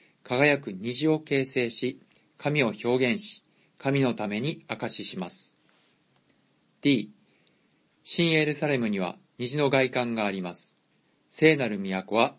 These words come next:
虹のように見えます。一、十二層の土台の色には虹の外観があり、永遠の神の証として彼を取り囲んでいます。真実な神の永遠の真実の上に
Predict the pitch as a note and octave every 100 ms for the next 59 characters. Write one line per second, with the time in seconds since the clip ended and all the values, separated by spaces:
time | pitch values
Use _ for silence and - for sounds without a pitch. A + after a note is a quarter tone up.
0 | _ A#2 A#2 D#3 D#3+ E3 G3+ F3+ F2 D#2+
1 | - - - - _ _ _ _ _ _
2 | _ _ _ _ _ _ - C3 - -
3 | _ _ _ _ _ _ _ _ - D#3+
4 | E3 D#3 C3 G#2+ F#2+ G#2 A2 A2 G#2+ G#2
5 | G2+ F2+ F#2 A2 - _ _ _ A2+ A#2
6 | D3+ C#3 C#3 C3+ B2+ B2 A2+ G2+ F2 -
7 | _ _ _ B2 C3 D3+ D3+ C#3+ C#3 D3+
8 | D3+ B2 - - A2 - G2+ - F#2 F2
9 | - _ _ - D3 D3+ A2+ - A2+ A#2
10 | A#2 A2+ F#2+ F2 - - - - _ _
11 | _ _ _ _ _ _ _ _ _ _
12 | _ - - - E3 C#3 - G#2 G2 C#3+
13 | C#3 G#2 - B2+ C3+ C#3 C#3 C3+ B2+ -
14 | F3 D#3+ C3+ - G#2 G2+ G2 F#2